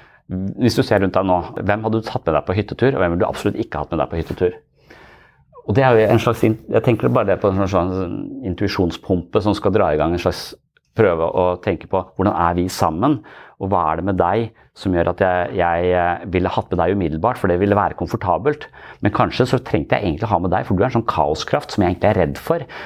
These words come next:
Men hvis jeg skal utvikle meg, så trenger jeg mer kaos, for jeg er alt for, eh, for ordensstyrt i mitt, mitt liv. Så at man hadde valgt, så man ut ifra den tankeeksperimentet, "Hvem ville du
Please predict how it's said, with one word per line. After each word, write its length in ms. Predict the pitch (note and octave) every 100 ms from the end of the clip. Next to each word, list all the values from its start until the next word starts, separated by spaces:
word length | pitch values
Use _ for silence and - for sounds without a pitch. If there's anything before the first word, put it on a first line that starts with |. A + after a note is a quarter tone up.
| -
Men 160 | F#2+ F#2
hvis 140 | F2
jeg 80 | G2
skal 160 | - E2+
utvikle 400 | D2 - - A#2+
meg, 140 | D2+
så 80 | - -
trenger 240 | - D#2
jeg 100 | G#2+ F2+
mer 100 | G#2+ -
kaos, 380 | D2+ D2+ D#2
for 100 | -
jeg 40 | F2+
er 120 | C2+
alt 180 | C#2 -
for, 160 | - F#2+
eh, 300 | F2 E2+ E2+ -
for 200 | F#2+ -
ordensstyrt 600 | D2 E2+ F2+ - A#2 G#2
i 60 |
mitt, 180 | F#2 - _
mitt 280 | A#2 - -
liv. 160 | D3+ D3+ - -
Så 80 | -
at 80 | G2
man 160 | G2 G2
hadde 160 | G2+
valgt, 320 | F#2+ F#2+ G2+ - - -
så 160 | G2+
man 160 | G#2 G#2
ut 180 | G#2 -
ifra 220 | F#2 G2+
den 260 | F#2 F2+ G2 - _ - -
tankeeksperimentet, 680 | A2+ E2+ D2+ - F#2 E2+ G2
"Hvem 220 | E2+ E2
ville 160 | F2
du 100 | G2